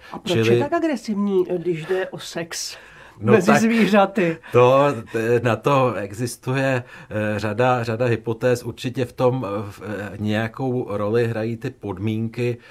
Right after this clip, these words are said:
Speaker 2: eh, že jsou, eh, ta zvířata v lidské péči nejsou v přírodě. Dokonce, jak si kolega Pavel Brandr-, Brandl, kurátor našeho chovu, se domnívá, že možná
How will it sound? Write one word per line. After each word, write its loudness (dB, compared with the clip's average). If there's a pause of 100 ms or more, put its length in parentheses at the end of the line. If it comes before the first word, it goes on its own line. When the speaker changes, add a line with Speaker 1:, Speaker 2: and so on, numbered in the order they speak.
(200)
Speaker 2:
eh, -6
že -8
jsou, -6
eh, -12 (240)
ta -4
zvířata -8
v -8
lidské -6
péči -6
nejsou -6
v -10
přírodě. -6 (260)
Dokonce, -4
jak -6
si -12
kolega -4
Pavel -2
Brandr-, -6 (160)
Brandl, -4
kurátor -8
našeho -2
chovu, -4
se -4
domnívá, -2 (300)
že -6
možná -4